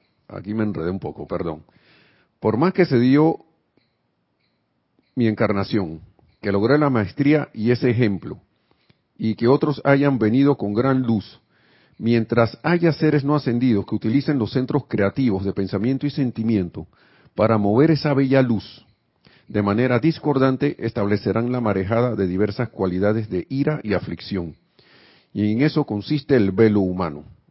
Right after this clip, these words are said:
En eso, esta es la clase, ¿no? El velo humano. Esa es parte de la clase, ¿no?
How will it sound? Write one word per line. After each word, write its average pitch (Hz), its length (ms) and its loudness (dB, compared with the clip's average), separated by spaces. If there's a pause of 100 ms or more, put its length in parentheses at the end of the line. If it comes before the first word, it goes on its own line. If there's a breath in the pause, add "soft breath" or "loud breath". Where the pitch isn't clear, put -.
En 92 200 -8
eso, 117 320 -4 (160)
esta 117 220 -4
es 104 60 -2
la 98 100 -4
clase, 85 320 -6
¿no? 85 120 -10
El 82 80 -10
velo 101 260 0
humano. 87 360 -8 (1900)
Esa 110 220 -4
es - 40 -4
parte 117 240 0
de 110 120 2
la 87 120 -2
clase, 82 300 -8
¿no? 87 160 -20